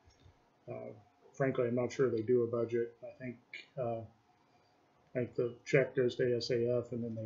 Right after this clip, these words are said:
pay it to the Recreation Commission. But, uh, it's been a discussion in the past about how much of a dialogue you wanna have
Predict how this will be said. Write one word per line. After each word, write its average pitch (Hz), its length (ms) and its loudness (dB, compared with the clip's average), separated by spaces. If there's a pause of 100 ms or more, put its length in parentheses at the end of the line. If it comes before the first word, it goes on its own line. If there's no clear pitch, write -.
(120)
pay 120 120 -4
it 123 160 -6
to 131 120 -10
the 113 200 -6 (100)
Recreation 117 580 -6
Commission. 117 560 -8 (720)
But, 113 220 -10 (100)
uh, 139 80 -8 (1300)
it's - 180 -2
been 151 160 10
a 139 40 4
discussion 139 600 4
in 123 140 0
the 117 60 -4
past 123 500 0
about 117 320 -6 (100)
how 120 100 -4
much 117 500 -8 (100)
of 117 160 -6
a 117 200 -4 (680)
dialogue 120 520 2
you 113 120 0
wanna 113 180 -6
have 117 440 -4